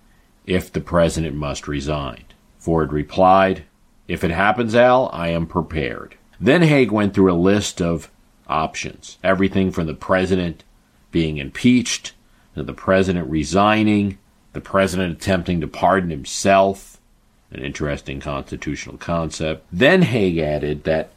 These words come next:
some in the White House staff think that if he resigned, you as the new president could pardon him. Haig also made it clear that he, Haig, was not suggesting that.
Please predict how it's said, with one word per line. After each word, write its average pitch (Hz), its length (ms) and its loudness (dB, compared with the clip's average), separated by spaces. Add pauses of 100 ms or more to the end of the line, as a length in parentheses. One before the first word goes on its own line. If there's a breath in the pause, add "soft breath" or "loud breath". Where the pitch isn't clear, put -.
(140)
some 151 440 2
in 151 120 2
the 117 80 4
White 101 280 4
House 92 260 2
staff 85 440 0
think 90 420 -4 (240 loud breath)
that 92 140 2
if 104 160 4
he 98 120 4
resigned, 92 720 4
you 101 200 6
as 95 80 2
the 95 100 2
new 113 240 6
president 85 560 -2
could 101 240 -2
pardon 101 440 2
him. 58 300 -10 (1400 loud breath)
Haig 143 320 4
also 143 380 4
made 85 220 -2
it 78 100 -8
clear 87 340 0
that 76 240 -4
he, 98 640 0
Haig, 107 440 -2
was 82 180 -4
not 92 260 -2
suggesting 95 800 -2
that. - 340 -12